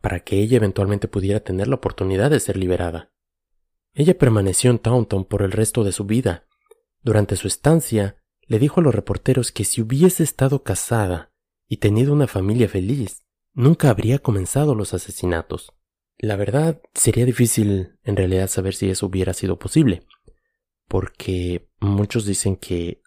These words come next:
una vez de que empiezas con tu primer crimen, o una vez de que esa de-, esa desviación empieza en tu cabeza, es muy difícil parar. Ella habla que tal vez si hubiera tenido una familia todo hubiera sido diferente,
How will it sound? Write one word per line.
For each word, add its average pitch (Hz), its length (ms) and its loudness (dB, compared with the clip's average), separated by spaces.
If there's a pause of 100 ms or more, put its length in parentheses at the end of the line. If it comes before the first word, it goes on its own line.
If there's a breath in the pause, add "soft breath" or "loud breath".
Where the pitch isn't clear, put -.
una 107 220 0
vez 101 200 -2
de 98 120 -4
que - 80 -4
empiezas 92 540 -4
con 90 200 -4
tu - 140 -12
primer 90 420 -2
crimen, 87 440 0 (520 soft breath)
o 98 160 -4
una 104 200 0
vez 95 240 -2
de 95 180 -2
que 90 480 -4 (260 soft breath)
esa 117 240 0
de-, 107 200 0
esa 120 240 2
desviación 95 960 0
empieza 98 480 -2
en 104 80 0
tu - 120 -8
cabeza, - 720 -2 (800)
es 98 220 -4
muy 101 140 2
difícil 90 340 -4
parar. - 400 -6 (640)
Ella 101 320 0
habla 113 220 0
que - 100 -6
tal 98 160 -2
vez 101 120 0
si - 140 -8
hubiera 95 260 -2
tenido 95 280 -2
una 95 140 -4
familia 95 500 -2
todo 98 160 0
hubiera 92 220 -4
sido 92 260 -8
diferente, 101 640 -2